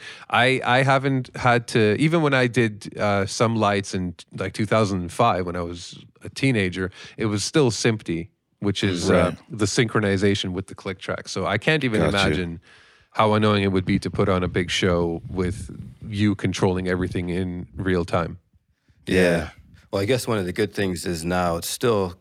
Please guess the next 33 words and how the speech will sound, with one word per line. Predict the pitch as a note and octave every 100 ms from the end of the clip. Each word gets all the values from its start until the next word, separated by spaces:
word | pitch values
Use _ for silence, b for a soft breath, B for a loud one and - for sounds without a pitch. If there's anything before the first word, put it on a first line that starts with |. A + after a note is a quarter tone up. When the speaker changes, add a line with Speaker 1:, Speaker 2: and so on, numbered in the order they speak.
| -
Speaker 3:
it's | -
still | - A#2+ G2
lined | F2+ F2+ E2+
up | F2+ F2 - -
with | G2+ -
the | F#2
tracks | - F2+ D#2+ - F#2
and |
everything | E2+ D2+ - F2
else, | D#2+ D#2+ - - b b b b
um, | F#2 F2+ E2 D#2 D#2
Speaker 1:
Mm-hmm. | G#2 G#2+ G#2
Speaker 3:
through, | F#2 G2+ -
through | C3+ A#2
midi. | C3 F#2+ E2
So | F#2+
I |
guess | F#2 G2+ F#2
we |
could | G2
talk | - F2 F2+
about | F#2 -
that | F2 G2+
a |
little | E2+ F2
bit | F#2 F2+
as | F2+ F#2
well. | F#2+ F2 E2+ b b b b _
Um, | E2 D#2+ D#2+ - - -
so | - G#2 A2+
even | B2+ A2+
the | G#2+ F#2
lyrics | F2+ F#2+ G#2+ A#2 - - -